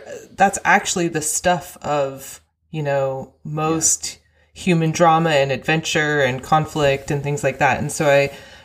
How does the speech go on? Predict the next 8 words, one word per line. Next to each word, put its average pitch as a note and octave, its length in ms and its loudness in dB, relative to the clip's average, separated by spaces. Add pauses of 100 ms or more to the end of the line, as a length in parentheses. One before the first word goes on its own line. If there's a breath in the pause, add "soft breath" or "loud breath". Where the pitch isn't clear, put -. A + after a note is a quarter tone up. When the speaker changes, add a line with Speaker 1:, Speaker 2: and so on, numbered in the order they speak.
(120)
Speaker 1:
I D3 120 0
think F3+ 220 4
that E3 120 0
that's C#3+ 260 2 (220)
a E3 100 -2
really D#3+ 260 0
wonderful, C#3 800 -2 (280)
um, B2 520 -6